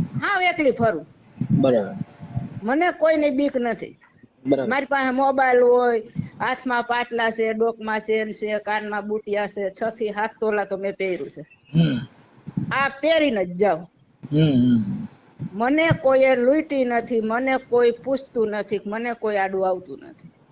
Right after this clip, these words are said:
Speaker 2: બરાબર છે.
Speaker 1: મને ક્યાંય કોઈ નડતું, મને એમ થાય કદાચ અશોક કદાચ કે પરકમમાં કે મને મારો ધણી ભેગો થાય. અને ખરેખર હું પરકમ ફરતી હોઉં ને મારા મગજમાં ધોવા જ હોય.
Speaker 2: કોઈ
Speaker 1: કે બાવા રૂપે કે ક્યાંક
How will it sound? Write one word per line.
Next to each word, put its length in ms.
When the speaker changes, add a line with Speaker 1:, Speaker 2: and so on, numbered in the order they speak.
Speaker 2:
બરાબર 240
છે. 320
Speaker 1:
મને 280
ક્યાંય 360
કોઈ 260
નડતું, 640
મને 180
એમ 100
થાય 180
કદાચ 380
અશોક 480
કદાચ 280
કે 120
પરકમમાં 580
કે 240
મને 260
મારો 300
ધણી 200
ભેગો 340
થાય. 380
અને 260
ખરેખર 500
હું 80
પરકમ 400
ફરતી 320
હોઉં 180
ને 80
મારા 340
મગજમાં 460
ધોવા 400
જ 120
હોય. 240
Speaker 2:
કોઈ 200
Speaker 1:
કે 80
બાવા 360
રૂપે 420
કે 180
ક્યાંક 260